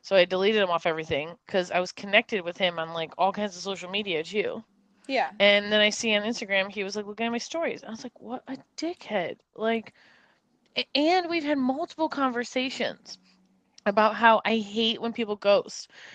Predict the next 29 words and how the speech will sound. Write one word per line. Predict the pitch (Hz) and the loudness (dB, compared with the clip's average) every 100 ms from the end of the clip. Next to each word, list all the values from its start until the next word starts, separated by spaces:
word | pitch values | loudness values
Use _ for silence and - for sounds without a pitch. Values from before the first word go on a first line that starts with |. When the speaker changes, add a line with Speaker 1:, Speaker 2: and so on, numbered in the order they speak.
| - | -12
Speaker 1:
And | 208 | -10
he's | 202 220 | -6 -4
like, | 202 - | -4 -4
"I'd | 202 | -4
never | 196 185 180 185 | -4 -4 -4 -6
do | 185 185 190 185 | -10 -6 -4 -2
that. | 175 175 180 175 | 0 2 2 0
Like, | 175 - - - | -8 -12 -20 -14
God, | - 202 | -6 -4
I, | 196 - | -4 -6
I | 196 | -8
can't | - 214 | -6 -2
believe | 208 208 | 0 0
guys | 190 185 190 | -2 -4 -6
are | |
so | 196 190 | -12 -12
shitty | - - 202 202 | -10 -8 -8 -8
to | - 214 | -8 -6
you | 190 | -4
like | 190 190 | -6 -4
that. | 190 185 185 | -2 0 -2
Like, | 185 180 - | -4 -8 -12
uh, | - - - - | -18 -20 -20 -12
you | 196 | -6
know, | 185 180 180 180 | -2 0 0 0
blah, | 180 190 | 0 0
blah, | 190 | 0
blah. | 175 180 180 175 180 180 175 - _ - | 2 6 8 8 8 4 0 -18 _ -18
Ugh. | 208 | -16